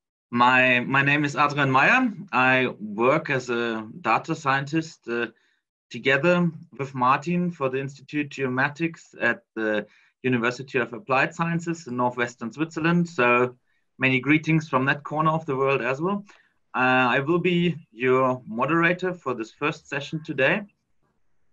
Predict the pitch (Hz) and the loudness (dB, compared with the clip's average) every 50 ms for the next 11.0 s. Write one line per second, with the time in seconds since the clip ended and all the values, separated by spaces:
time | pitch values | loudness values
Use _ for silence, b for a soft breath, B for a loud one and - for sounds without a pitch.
0 | _ _ _ _ - 120 120 123 123 123 123 123 123 123 123 117 120 120 120 120 | _ _ _ _ -6 -4 -2 -2 -2 -2 -4 -6 -6 -4 0 0 2 2 2 0
1 | 120 117 113 104 - - _ _ _ _ - 110 104 127 156 170 165 - - 131 | -2 -4 -4 -6 -8 -12 _ _ _ _ -8 -2 2 4 4 4 2 0 0 0
2 | 160 185 196 185 - - - - - 135 131 131 131 127 - - - 120 117 117 | 2 2 2 0 -2 -6 -10 -4 0 0 2 2 0 -2 -4 -4 -2 -2 0 2
3 | 117 117 120 123 131 135 135 127 - - 120 113 104 123 120 123 120 - 113 104 | 2 4 4 4 4 2 -2 -6 -6 -4 -4 -2 0 0 0 -2 -2 -6 -8 -6
4 | 120 120 - 113 110 104 - 117 110 110 107 107 104 104 95 107 120 123 - - | -6 -6 -6 -6 -10 -6 -4 -2 0 0 0 -2 -4 -6 -6 -4 -4 -4 -2 -2
5 | 135 120 - - 110 107 110 104 101 - - - 110 110 - 120 110 110 107 - | -2 -2 -2 -2 -4 -6 -4 -6 -8 -6 -4 -4 -4 -2 -4 -6 -8 -8 -8 -8
6 | 123 - - 113 107 104 - _ - 98 104 104 - _ _ 101 98 98 - - | -10 -8 -6 -8 -8 -8 -10 _ -8 -6 -6 -6 -8 _ _ -12 -12 -10 -8 -8
7 | 107 - - 123 120 135 143 143 147 139 - - 190 185 190 180 190 190 196 202 | -8 -6 -2 0 0 0 0 -2 -6 -6 -4 -4 -4 -2 0 2 2 2 4 4
8 | 208 202 202 B B B B B B B B B B - 131 127 - - 131 127 | 2 2 0 B B B B B B B B B B -2 -2 -2 0 2 2 2
9 | 127 - - - 117 123 123 120 120 - 127 127 127 123 - 139 131 127 - 135 | 0 0 -2 0 2 2 2 2 0 0 0 0 0 0 0 -2 -4 -4 -4 -6
10 | 127 120 113 113 117 123 127 - 123 117 113 110 110 - 131 127 135 143 143 - | -6 -4 -4 -4 -4 -4 -4 -6 -8 -10 -8 -8 -6 -4 -2 0 0 -2 -2 -6